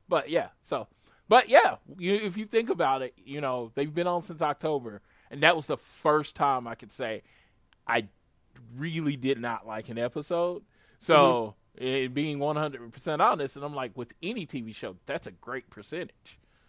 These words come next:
Speaker 1: That's
Speaker 2: Yeah.
Speaker 1: an amazing <laughs> percentage. So, I wish I could say that about any other wrestling show I liked, that,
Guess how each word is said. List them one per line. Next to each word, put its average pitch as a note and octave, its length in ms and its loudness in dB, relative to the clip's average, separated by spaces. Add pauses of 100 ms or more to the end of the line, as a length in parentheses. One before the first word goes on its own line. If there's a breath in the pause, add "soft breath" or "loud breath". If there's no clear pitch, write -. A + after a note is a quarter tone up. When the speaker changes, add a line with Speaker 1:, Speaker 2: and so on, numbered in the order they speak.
(120)
Speaker 1:
That's E3 180 4
Speaker 2:
Yeah. A#2+ 180 2
Speaker 1:
an G#2 60 -4
amazing C#3+ 520 0
<laughs> - 60 -18
percentage. F3+ 840 2
So, D#3+ 240 -2 (260 loud breath)
I F3+ 120 12
wish G#3+ 280 4
I G#3+ 120 6
could - 160 -6
say F#3+ 200 0
that F3+ 160 4
about E3+ 400 2
any F3 260 -2
other E3 240 4
wrestling D3+ 400 0
show C#3+ 240 0
I C3 120 4
liked, B2+ 420 -2 (360 soft breath)
that, C3+ 380 6